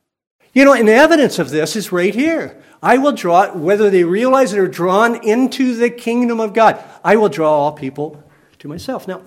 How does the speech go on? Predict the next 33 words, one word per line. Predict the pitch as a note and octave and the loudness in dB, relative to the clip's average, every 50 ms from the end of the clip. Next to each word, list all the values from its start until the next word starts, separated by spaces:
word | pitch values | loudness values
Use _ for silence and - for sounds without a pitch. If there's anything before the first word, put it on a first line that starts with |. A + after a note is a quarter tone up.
| _ - | _ -12
what's | D#3+ D#3+ F3 E3+ - - | -10 -10 -10 -10 -10 -10
wrong | G3 E3+ C#3+ A#2+ | -10 -8 -8 -10
with | G#2+ - | -12 -16
that | C3 C3 C3 - | -16 -18 -16 -16
view? | C3 D3 D#3+ D3+ A#2 A2 _ _ _ _ _ _ _ _ _ _ _ _ _ _ _ _ _ _ - | -14 -14 -14 -14 -16 -20 _ _ _ _ _ _ _ _ _ _ _ _ _ _ _ _ _ _ -10
Because | G3+ G3 G3+ G#3+ F3+ F3+ | -8 -4 -2 -2 0 -2
again, | F3+ F#3 G#3+ A3 G#3 | -2 -2 -2 -2 -2
if | F3+ - F3 | -2 -4 -8
you | F3 | -12
took | - - B3+ C#4 C#4 - | -10 -10 -10 -10 -6 -6
that | A3 F3 - | -6 -6 -8
phrase, | - - - - - G3 F#3+ G3+ A3+ A#3 - D#3+ | -10 -18 -14 -8 -4 -4 -2 -2 -2 -4 -6 -8
if | C3 | -10
you | C3 D3 | -12 -12
took | D3 - - C#4 C#4 - | -12 -10 -10 -8 -8 -6
that | G#3 D3 - | -8 -8 -8
clause | - - - F3+ F#3 G3 G#3+ F3+ - | -12 -12 -6 -4 -2 0 0 -2 -4
all | - - E3 G3 A3+ A3 | -6 -2 0 0 2 2
on | G#3 F3 D3 | 2 0 -2
its | - - | -2 -2
own, | F3+ G#3+ A3 | -2 -2 -2
it | A3+ A#3 | -2 -2
would | B3 D4+ D#4+ - | -2 -2 -4 -4
seem | - - C#4 D4+ D#4 C4+ | -4 -4 -2 -2 -2 -2
to | A3 | -4
teach | - - A3 A3 G3+ - - | -6 -8 -8 -8 -8 -8 -6
universalism. | F#3 F3 E3+ E3+ D#3+ G3 B3 A#3+ - D4+ B3+ F#3+ D#3 B2 C3+ B2 A#2 - _ _ _ _ _ _ _ _ _ _ _ _ _ | -4 -4 -2 -2 -2 -4 -4 -4 -4 -4 -4 -4 -6 -6 -10 -12 -14 -16 _ _ _ _ _ _ _ _ _ _ _ _ _
But | - A#3 A#3+ | 0 0 2
let | A3+ B3 C#4+ | 2 2 2
me | D#4 C#4+ | 2 0
just | C#4+ A#3 - - | 0 -2 -2 2
say | G#3+ F3+ | 2 2
this. | D#3+ D#3 F3 A3 C4+ - - - | 2 2 -2 -4 -4 -6 -10 -12